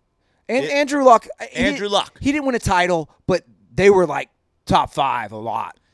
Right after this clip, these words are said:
Speaker 2: And is there some portion of both of those guys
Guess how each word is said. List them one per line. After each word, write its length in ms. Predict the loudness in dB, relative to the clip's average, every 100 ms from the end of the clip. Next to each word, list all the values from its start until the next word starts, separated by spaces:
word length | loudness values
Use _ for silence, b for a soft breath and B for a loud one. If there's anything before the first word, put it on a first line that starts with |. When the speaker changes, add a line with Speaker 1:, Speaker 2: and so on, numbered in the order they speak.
| _ _ _
Speaker 2:
And 280 | -14 -14 -16 _ _ _
is 160 | -16 -10
there 320 | -2 -2 -2
some 340 | -6 -4 -4 -4
portion 480 | -4 -2 -4 -6 -6
of 320 | -6 -8 -12 _
both 340 | _ 0 0
of 140 | -4 -4
those 240 | -4 -4
guys 600 | -4 -2 -2 -6 -12 -20